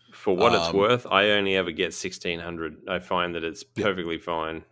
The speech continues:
Speaker 1: um, for no matter how hard I wanna push it, it handles it.
Speaker 2: Yeah, exactly. Like, and, and pretty much the higher you can get, the better, right?
Speaker 1: Yeah.
Speaker 2: Like, it doesn't, doesn't matter what it is, as long as it's above, like, fourteen hundred,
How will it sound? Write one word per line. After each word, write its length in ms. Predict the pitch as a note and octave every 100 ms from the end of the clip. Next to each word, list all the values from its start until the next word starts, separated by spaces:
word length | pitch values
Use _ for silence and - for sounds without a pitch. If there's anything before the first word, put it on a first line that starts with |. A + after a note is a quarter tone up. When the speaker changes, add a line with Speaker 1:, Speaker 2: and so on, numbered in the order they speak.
| -
Speaker 1:
um, 400 | E2+ D#2 D#2 D2+
for 440 | - E2+ D#2+ D#2 D2+ - - _ _
no 160 | G#2+ G2+
matter 200 | G2 G2
how 200 | A2 A2
hard 240 | G#2 G2
I 80 | F#2
wanna 200 | F#2+ F#2
push 300 | D#2+ - F2
it, 200 | E2+ - _ -
it 140 | F2+
handles 360 | F2 D#2+ D2 C#2+
it. 100 | C#2+ _ _ _ _ _ - _ -
Speaker 2:
Yeah, 140 | C3+
exactly. 420 | F#2+ B2 F#2 - F2+
Like, 260 | A2 G#2+ G2
and, 260 | A#2+ A#2 A#2
and 640 | A#2+ A#2+ A#2 - - A2+ -
pretty 180 | - D#3+
much 340 | D#3 B2 - -
the 220 | A2 A2+
higher 320 | F2+ A2 B2 C3+
you 220 | A#2+ A2
can 100 | G#2+
get, 280 | G2 A2 -
the 60 |
better, 280 | - D2+ - - _ - - - - _
right? 200 | - F#2
Speaker 1:
Yeah. 40 | -
Speaker 2:
Like, 240 | G2 - -
it 160 | B2 G#2+
doesn't, 380 | B2 B2 A2+
doesn't 200 | A2 C3+
matter 200 | C#3 B2
what 180 | G2 G#2
it 100 | G#2
is, 240 | G2 G2 F#2+
as 80 |
long 160 | G2+ B2
as 120 | C#3
it's 120 | A#2
above, 640 | A#2 F#2 F#2 F2+ G2 G2+ -
like, 240 | - G#2 G2
fourteen 520 | - G2+ G2+ G2+ F#2
hundred, 400 | F#2 F#2 G2 G2